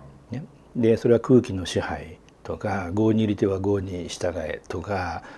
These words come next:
物言えば唇寒しとかっていうね、まあ、格言やことわざに表現されていることですよね。で、それとは別に、あの、芸能の界隈の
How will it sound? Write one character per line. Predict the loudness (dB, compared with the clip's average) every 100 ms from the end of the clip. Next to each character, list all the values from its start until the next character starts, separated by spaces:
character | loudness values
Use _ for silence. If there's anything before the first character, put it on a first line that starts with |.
| -6
物 | -2 2
言 | 4
え | 2
ば | -2 -10
唇 | -4 -2 -2 -2
寒 | -4 -4
し | -8
と | -10
か | -10
っ | -12 -16
て | -14
い | -12
う | -10
ね、 | -10 -12 -20 -20 -20 -12 -6
ま | -4 -4
あ、 |
格 | -8 -6 -4
言 | -6 -8
や | -12
こ | -10
と | -4 -2
わ | -2
ざ | 0
に | 4 6 6 2 -6 -20 -20 -4
表 | -2 0
現 | -4 -6
さ | -8
れ | -8
て | -8
い | -8
る | -8
こ | -10 -10
と | -8 -8 -10 -14 _ -14
で | -12
す | -14
よ | -10
ね。 | -8 -8 -10 -20 -20 -20 -12 0
で、 | 4 6 6 4
そ | 4 2
れ |
と | 4
は | 4
別 | 6 4 8
に、 | 10 10 8 2
あ | -2
の、 | -2 2
芸 | 2 4
能 | 4 4
の | 2
界 | 0 2
隈 | 4 4 4
の | 4 6 4 2